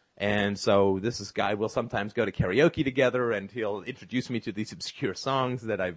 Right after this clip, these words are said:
really love and, and so on. So we share a value of, of music, and we share, and he's actually, uh, he's writing, he's written a book based on watching me write a book and saying, "Well, Jesus, Steph can do it." So, <laughs> so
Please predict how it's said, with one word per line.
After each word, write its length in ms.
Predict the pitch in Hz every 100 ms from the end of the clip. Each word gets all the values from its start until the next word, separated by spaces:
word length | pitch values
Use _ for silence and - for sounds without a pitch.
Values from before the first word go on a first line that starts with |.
| 92
really 220 | 104 92
love 360 | 117 135 123
and, 140 | 92 90 _ - _
and 160 | 104 107
so 240 | 196 185
on. 200 | 98 101
So 420 | 95 123 104 98 104 113
we 100 | 139
share 300 | 135 135 117
a 60 | 95
value 520 | 110 107 107 101 95
of, 160 | 90 -
of 200 | 92 87
music, 400 | 127 147 127 -
and 120 | 98
we 80 | 92
share, 280 | - 98 87
and 160 | 101
he's 200 | 110 117
actually, 400 | 110 - 101 92 - _ _ -
uh, 140 | 92
he's 260 | 92 104 -
writing, 400 | 101 101 101 87
he's 180 | 113 110
written 220 | 185 110
a 40 |
book 320 | 104 180 - -
based 260 | 95 -
on 220 | 90 87 - _ _ -
watching 320 | 104 101 107
me 100 | 113
write 200 | 110 95
a 40 | 85
book 220 | 95 -
and 120 | 87
saying, 260 | 101 87 87
"Well, 240 | 85 78 -
Jesus, 300 | - 98 78
Steph 200 | - -
can 120 | - -
do 60 |
it." 120 | - _ _ _ _ _ _ -
So, 300 | 131 117 98 - -
<laughs> 160 | -
so 380 | - 147 127 117